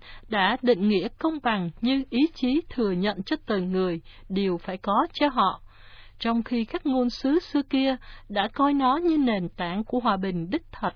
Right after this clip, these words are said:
và lâu bền. Các trực giác được xác nhận bởi kinh nghiệm thê thảm của hai thế chiến đã đưa tới việc thành lập Liên Hiệp Quốc và bản tuyên ngôn đại đồng về các quyền con người như nền tảng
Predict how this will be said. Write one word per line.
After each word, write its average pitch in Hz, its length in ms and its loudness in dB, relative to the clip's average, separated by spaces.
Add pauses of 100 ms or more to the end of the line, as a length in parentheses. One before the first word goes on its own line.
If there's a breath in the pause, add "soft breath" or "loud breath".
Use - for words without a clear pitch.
(120)
và 180 260 0
lâu 226 260 0
bền. 185 300 -2 (1600 soft breath)
Các 294 240 -2
trực - 280 -2
giác 226 360 -4
được 208 200 0
xác - 220 -4
nhận 185 300 0
bởi 180 180 2
kinh 320 240 2
nghiệm 233 240 2
thê 311 240 0
thảm 185 300 -2
của 208 160 -4
hai 254 260 -2
thế 302 220 2
chiến 254 240 0 (420 loud breath)
đã 208 240 2
đưa 320 180 2
tới 359 240 0
việc 214 220 0
thành 190 320 -2
lập 180 120 -2 (120)
Liên 294 240 2 (100)
Hiệp 214 180 -2
Quốc 320 180 0 (320 soft breath)
và 202 340 2
bản 196 260 2
tuyên 320 160 2
ngôn 302 340 2
đại 196 200 0
đồng 190 380 -2
về 180 180 0
các - 260 -4
quyền 190 260 2
con 269 260 0
người 180 280 2 (360 soft breath)
như 254 240 2
nền 196 260 0
tảng 165 360 -6